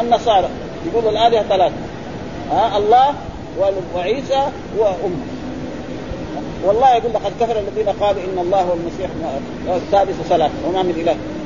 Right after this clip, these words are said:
شوف قد إيه عندهم من الأموال. أبدًا. ها، وعندهم صحة وعندهم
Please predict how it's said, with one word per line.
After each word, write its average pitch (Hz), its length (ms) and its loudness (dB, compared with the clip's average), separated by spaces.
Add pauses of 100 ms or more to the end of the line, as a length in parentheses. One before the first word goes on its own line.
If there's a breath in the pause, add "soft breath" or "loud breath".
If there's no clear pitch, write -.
(120)
شوف - 160 -2
قد 226 140 2
إيه 254 80 2
عندهم 208 260 2
من 180 120 0
الأموال. 170 340 0 (1800)
أبدًا. 180 180 -2 (100)
ها، 214 220 4
وعندهم 202 340 2 (440)
صحة 208 300 2
وعندهم 185 300 0